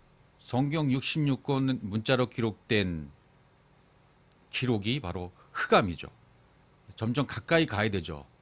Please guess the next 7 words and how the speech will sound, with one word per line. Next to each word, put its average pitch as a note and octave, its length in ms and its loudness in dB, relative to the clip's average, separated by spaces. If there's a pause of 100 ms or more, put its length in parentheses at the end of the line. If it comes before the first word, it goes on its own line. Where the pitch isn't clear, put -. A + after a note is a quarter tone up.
(160)
멀리 G#2 300 -2
섰다가 A2 560 -2 (100)
점점, G2 340 -2
점점 F#2+ 460 -2 (320)
가까이 A#2+ 400 2
가야만 F#2+ 320 2
합니다. D2 340 -8